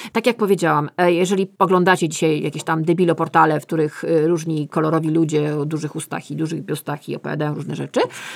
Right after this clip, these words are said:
e, no to wyobraźcie sobie, że to się zaczęło naprawdę w latach sześćdziesiątych. Wtedy się rozpętało to szaleństwo. Więc będzie też pewnie o tej, mm, o tej całej sytuacji w tej książce. Ta książka, jak już powiedziałam, ukazała się ósmego grudnia. Nosi tytuł The Grit and Glamour of an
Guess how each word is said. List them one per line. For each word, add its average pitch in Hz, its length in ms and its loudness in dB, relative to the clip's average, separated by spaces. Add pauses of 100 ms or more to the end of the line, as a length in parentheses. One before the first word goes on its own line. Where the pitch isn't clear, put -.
(120)
e, 185 100 0
no 226 120 2
to 311 120 2
wyobraźcie 247 440 2
sobie, 226 220 0
że 208 40 2
to - 80 -12
się 190 100 -6
zaczęło 180 300 2
naprawdę 165 440 2
w 156 40 -2
latach 147 240 -2
sześćdziesiątych. 139 640 -4 (220)
Wtedy 240 340 4
się 233 120 0
rozpętało 185 540 2
to 175 100 -4
szaleństwo. 156 560 -4 (260)
Więc 190 180 4
będzie 302 300 4
też 311 140 0
pewnie 247 320 0
o 220 40 0
tej, 208 280 6
mm, 202 260 0
o - 80 0
tej 208 140 2
całej 226 260 4
sytuacji 196 540 0
w - 40 -6
tej 175 180 2
książce. 285 520 0
Ta 247 120 0
książka, 233 420 -2
jak 196 100 0
już 190 100 -8
powiedziałam, 185 540 4 (340)
ukazała 214 440 6
się 208 140 -2
ósmego 185 360 0
grudnia. 180 460 2
Nosi 220 260 -4
tytuł 180 420 2 (380)
The 185 100 8
Grit 220 440 6
and 254 180 2
Glamour 208 520 6
of 180 100 0
an 196 160 2